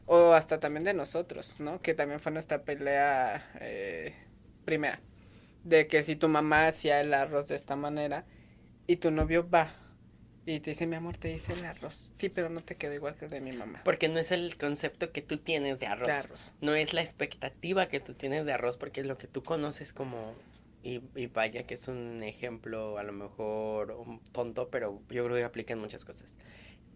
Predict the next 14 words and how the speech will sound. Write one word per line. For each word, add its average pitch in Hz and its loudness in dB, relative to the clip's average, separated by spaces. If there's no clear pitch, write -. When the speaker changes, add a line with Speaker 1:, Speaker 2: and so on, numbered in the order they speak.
Speaker 2:
Lo 139 0
que 143 -4
yo 135 -2
conozco 151 -4
como 110 -8
arroz 127 -2
no 135 0
es 131 0
lo 127 -2
que 131 -12
tú 127 -12
conoces 120 -10
como 101 -18
arroz. - -20